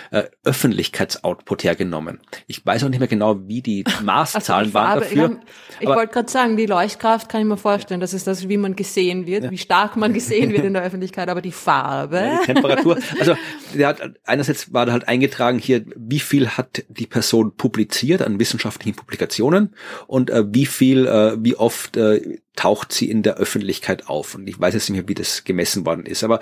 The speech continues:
Speaker 1: das war auch interessant, weil du hast auch sowas Ähnliches wie eine Hauptreihe bekommen. Du hast so, ja, äh, Menschen gehabt, die haben wahnsinnig viel und wichtige Forschung gemacht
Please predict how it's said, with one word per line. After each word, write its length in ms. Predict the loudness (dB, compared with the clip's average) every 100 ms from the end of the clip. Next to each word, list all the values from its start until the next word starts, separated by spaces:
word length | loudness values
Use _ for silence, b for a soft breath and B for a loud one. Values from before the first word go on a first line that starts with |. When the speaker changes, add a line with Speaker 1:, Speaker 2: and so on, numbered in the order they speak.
| B B
Speaker 1:
das 100 | 0
war 120 | 2
auch 80 | 2
interessant, 340 | 2 2 0 2
weil 80 |
du 60 | 2
hast 160 | 0 -2
auch 140 | -2
sowas 260 | 0 -2 0
Ähnliches 380 | -4 -2 -2 -2
wie 20 |
eine 140 | 0 0
Hauptreihe 500 | -2 -2 -2 0 0
bekommen. 380 | -4 -6 -8 -6
Du 100 | -4
hast 180 | -2 2
so, 200 | 2 2 B B
ja, 340 | 2 2 2 -2
äh, 40 | -4 -16 -4
Menschen 320 | -2 0 0
gehabt, 320 | 0 0 -2 -6 B B
die 100 | -2
haben 200 | -2 -2 -10
wahnsinnig 640 | -6 -2 0 0 0 0
viel 320 | -4 -2 0 0
und 140 | 0
wichtige 320 | -2 0 -2
Forschung 400 | -2 -4 -2 -2
gemacht 420 | 0 0 0 -2